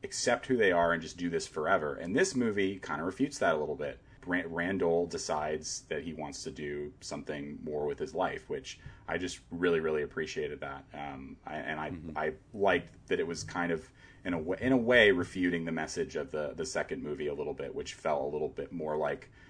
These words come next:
Speaker 1: it, at, at, at the end, it, it kind of accepted, like, stagnation in a way, which I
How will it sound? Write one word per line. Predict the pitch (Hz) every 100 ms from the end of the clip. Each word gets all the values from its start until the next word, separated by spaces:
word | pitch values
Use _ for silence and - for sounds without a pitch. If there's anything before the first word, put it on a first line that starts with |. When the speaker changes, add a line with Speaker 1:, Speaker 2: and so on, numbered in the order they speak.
| - -
Speaker 1:
it, | 95
at, | 92 104 101
at, | 135 131
at | 123 -
the | 107
end, | 107 92 87
it, | 78
it | 90 85 -
kind | - 92
of | 80
accepted, | 80 - - 82 - 78
like, | 73 71
stagnation | - - 76 73 73 87 69
in | 69
a | 69
way, | 69 67
which | 71 71 - -
I | 76